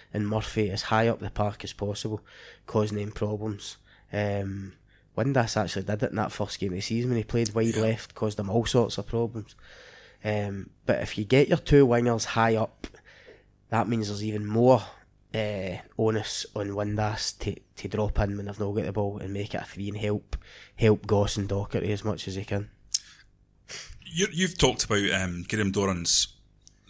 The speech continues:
Speaker 2: often on this podcast, um, obviously with him near in fitness.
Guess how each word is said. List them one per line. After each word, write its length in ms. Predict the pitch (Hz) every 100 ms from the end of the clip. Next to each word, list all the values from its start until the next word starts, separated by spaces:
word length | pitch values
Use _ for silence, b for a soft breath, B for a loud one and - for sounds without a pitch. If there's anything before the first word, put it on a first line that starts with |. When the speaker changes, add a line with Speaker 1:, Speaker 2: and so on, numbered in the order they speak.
| -
Speaker 2:
often 380 | 107 117 107
on 120 | 95 90
this 360 | 90 - - - _ _
podcast, 640 | - 95 - 90 87 - 101
um, 280 | 92 92 92
obviously 380 | 110 107 -
with 200 | 98 123
him 140 | 120 101
near 220 | 104 101
in 80 | 92
fitness. 560 | - - 92 - -